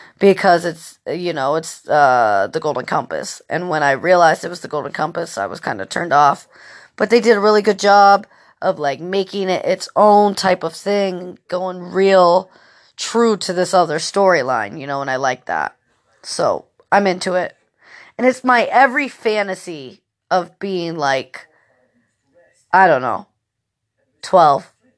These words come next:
thirteen, and reading, like, if I was reading a book like that. If I was twelve or thirteen years old watching that show, it would be everything to me. This whole, uh, going to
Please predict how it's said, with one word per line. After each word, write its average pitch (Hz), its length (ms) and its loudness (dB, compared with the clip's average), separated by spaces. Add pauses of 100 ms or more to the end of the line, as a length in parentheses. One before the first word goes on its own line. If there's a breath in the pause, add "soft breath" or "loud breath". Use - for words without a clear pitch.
(160)
thirteen, 185 680 -6 (100)
and 180 280 -8
reading, 175 460 -6 (760)
like, 185 320 0
if 190 160 -2
I 185 100 4
was 175 220 -4
reading 175 300 -8
a 165 60 -12
book - 280 -10
like - 240 -16
that. - 260 -12 (420 loud breath)
If - 60 -6
I 240 120 6
was 262 140 2
twelve 240 320 2
or 202 80 -8
thirteen 208 400 -8
years 190 200 -12
old 170 200 -10
watching 160 420 -6
that 160 180 -8
show, 156 340 2
it 185 80 2
would 175 220 -2
be 85 300 -16 (140)
everything 175 760 0
to - 120 -16
me. 104 300 -20 (600 loud breath)
This 196 220 2
whole, 202 540 6
uh, 170 380 6
going 208 520 -2
to 185 460 -8